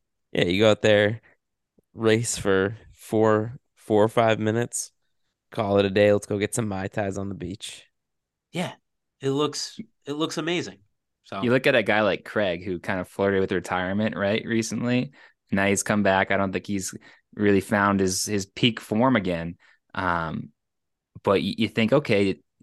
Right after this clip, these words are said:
Speaker 3: th-, should Craig keep going or not, right? Does he have the love of doing it? It doesn't matter if he loves to do it or not. <laughs> If somebody's gonna fly him out to Hawaii to run very fast, maybe not, like, his peak performances in his career, but to still run very fast, and then he gets to hang out in Hawaii,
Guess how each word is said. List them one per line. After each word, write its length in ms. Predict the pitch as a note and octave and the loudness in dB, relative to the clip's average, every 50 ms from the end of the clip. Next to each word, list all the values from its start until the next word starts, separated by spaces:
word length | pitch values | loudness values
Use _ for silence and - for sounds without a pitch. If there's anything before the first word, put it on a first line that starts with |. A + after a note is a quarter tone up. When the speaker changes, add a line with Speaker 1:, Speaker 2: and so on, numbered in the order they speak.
| - | -20
Speaker 3:
th-, 160 | - - - - | -18 -14 -8 -4
should 240 | - D#3+ D#3+ D3+ | -2 -2 -2 -2
Craig 220 | - F3 E3 C#3 - | 0 0 0 0 0
keep 200 | - D3 C3 - | -2 -4 -2 0
going 260 | C#3+ B2+ B2 A#2 G#2 | 0 2 2 2 2
or 60 | F#2 | 0
not, 220 | F2 D#2+ D#2 B1 C#2+ | -2 -4 -8 -8 -6
right? 260 | F#2 G2+ A#2+ C3 A#2 | -2 -2 -2 0 0
Does 160 | A2+ G#2+ G2+ | -2 -2 -2
he 100 | G#2+ G#2+ | -2 -2
have 200 | A2 A2 A#2 A2+ | -2 -2 0 0
the 80 | A2+ A2 | 0 0
love 280 | G#2 G#2 G#2+ G#2 G#2 | 0 0 0 0 -2
of 160 | G2+ F#2+ F#2+ G2 | -4 -8 -6 -4
doing 260 | G2+ G2+ G2 F#2+ F2+ | -4 -2 -2 -2 -4
it? 140 | E2 D#2 - _ _ _ | -6 -8 -12 _ _ _
It 80 | - - | -6 -2
doesn't 300 | - - G#3 D3+ C3 B2 | 0 2 2 4 2 2
matter 240 | B2 C3+ E3+ F#3 E3+ | 2 2 4 4 2
if 80 | - | 2
he 80 | - G#2 | 2 0
loves 280 | F#2 F#2+ F#2+ F2+ E2 F2+ | 0 0 0 0 -4 -6
to 120 | G#2+ A2+ | -6 -4
do 60 | A#2+ B2 | -2 -2
it 40 | |
or 60 | B2+ A2+ | -2 -2
not. 280 | G#2+ F#2+ F#2 F#2+ - - - | -2 -4 -4 -6 -10 -14 -12
<laughs> 100 | - - | -8 -4
If 100 | B2 A#2+ | -2 -2
somebody's 380 | - - - G3 F#3 F#3+ F#3 | 0 0 2 2 2 2 2
gonna 160 | F3 E3 C3+ B2 | 4 2 2 2
fly 320 | - - B2+ B2+ C3+ C3+ | 2 2 4 4 4 4
him 100 | C3 B2+ | 2 2
out 160 | B2 C3 C3 | 0 0 2
to 140 | - B2+ A2+ | 2 0 2
Hawaii 540 | A#2 G#2+ G#2 G2+ G2 G#2 A#2+ D3+ E3+ F#3 F3 - - | 2 0 0 0 0 0 0 0 -2 -2 -4 -6 -6
to 160 | B2+ A2+ G#2+ | -6 -6 -4
run 320 | G2 G2 G#2 G#2+ A2+ A#2 - - - _ - | -2 0 0 2 0 0 -4 -8 -18 _ -12
very 400 | - G2 G2+ G#2+ G#2+ A2+ B2 B2 | -8 -2 0 2 4 4 4 2
fast, 400 | A#2 - G#2+ G#2+ A2+ C3 C#3 - | 0 0 0 0 0 0 -2 -4
maybe 200 | A2 G#2+ G#2 A2+ | -4 -4 -2 -2
not, 240 | A2 G#2+ G#2+ G#2 F2+ | -2 -2 -2 -4 -4
like, 180 | F#2+ F#2 F2 - _ _ _ _ _ _ | -4 -6 -6 -8 _ _ _ _ _ _
his 180 | - A2 G#2 G2+ | -6 -4 -4 -4
peak 260 | - - A2+ A2 - | -2 -2 -2 -2 -2
performances 540 | G#2+ G2+ - G2+ G2+ G2+ G#2+ G#2+ - G#2 G#2 | -4 -6 -4 -2 -2 0 -2 -2 -4 -4 -4
in 80 | G2+ | -4
his 80 | F#2+ F2+ | -4 -6
career, 440 | - - - G2 F#2+ G#2 C#3 E3+ E3 | -8 -10 -6 -4 -2 0 2 2 2
but 100 | B2 F#2+ | 0 -2
to 80 | - | -4
still 240 | - - - A2+ A2 | -4 -2 0 0 0
run 420 | G2+ G2+ G2+ G#2 G#2+ - - G2 F#2+ | 0 0 0 -2 -2 -4 -6 -10 -8
very 300 | F#2+ G2 G2 G2 G2+ G2+ | -4 -2 -2 -2 -2 -4
fast, 420 | - - F#2+ F#2+ G#2+ B2+ C3+ - | -4 -4 -4 -4 -2 -4 -4 -4
and 160 | - E2+ F#2 | -4 -4 -4
then 120 | F#2+ F#2+ G2 | -4 -4 -4
he 60 | G2 | -4
gets 160 | G2 G2+ - | -6 -6 -6
to 60 | - | -8
hang 140 | F#2+ G2+ G2+ | -8 -6 -6
out 100 | G#2 - | -6 -6
in 60 | - | -6
Hawaii, 380 | G2+ G2 - G2 G2 G#2+ C3 | -6 -6 -4 -4 -4 -4 -4